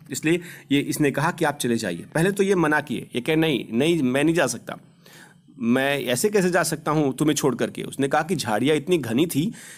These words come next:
कि, आ, तुम कहीं परेशान हो गए, खो गए, अगर रास्ता भटक गए जंगल में तो तुम्हारा क्या होगा? तुम्हें भी सांप डस सकता है।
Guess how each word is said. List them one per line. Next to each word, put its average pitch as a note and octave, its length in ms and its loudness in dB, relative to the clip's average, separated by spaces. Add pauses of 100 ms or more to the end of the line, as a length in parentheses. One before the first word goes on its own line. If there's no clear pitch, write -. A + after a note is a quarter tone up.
(280)
कि, G3+ 300 2 (360)
आ, D3 480 4 (440)
तुम G#3+ 140 4
कहीं F#3+ 260 2
परेशान F3 420 2
हो F3 120 2
गए, E3 160 2
खो F3+ 320 2
गए, E3 160 2
अगर E3+ 240 0 (100)
रास्ता C3+ 320 0
भटक D#3+ 280 2
गए D#3+ 160 0
जंगल D3 320 0
में F3 100 0
तो G#3 100 0
तुम्हारा G#3 300 2
क्या G3 180 0
होगा? A#2+ 160 0
तुम्हें B2+ 240 0
भी D#3+ 60 0
सांप E3+ 320 0
डस D#3+ 200 0
सकता G3+ 280 0
है। A3 300 -4